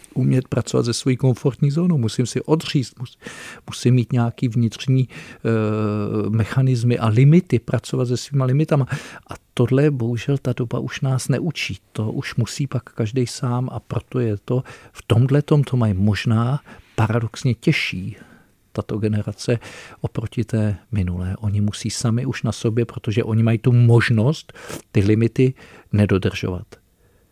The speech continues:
Kdežto tenkrát ty mo-, ta možnost je nedodržovat nebyla. Ten člověk nepřežil, nepřišel do školy v těch závěch a tak dále, a tak dále se nedostal. Takže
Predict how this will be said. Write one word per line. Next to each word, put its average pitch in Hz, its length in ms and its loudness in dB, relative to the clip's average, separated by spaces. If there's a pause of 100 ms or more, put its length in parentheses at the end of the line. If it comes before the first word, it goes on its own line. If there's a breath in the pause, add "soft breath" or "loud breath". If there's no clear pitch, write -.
(400)
Kdežto - 300 -4
tenkrát 123 520 0 (140)
ty 117 100 0
mo-, 107 280 2
ta 107 120 0
možnost 113 440 0
je 117 60 2
nedodržovat 117 440 2
nebyla. 104 360 -2
Ten 113 160 0
člověk 107 200 -2
nepřežil, 101 520 0
nepřišel 110 460 -6
do 110 100 0
školy 120 440 -2 (260 loud breath)
v - 40 -20
těch 107 160 0
závěch 107 520 0
a - 80 -12
tak 101 180 -2
dále, 101 220 -2
a 90 40 -6
tak 101 140 -8
dále 98 240 -6
se - 140 -8
nedostal. 107 420 -8 (500 loud breath)
Takže 123 400 0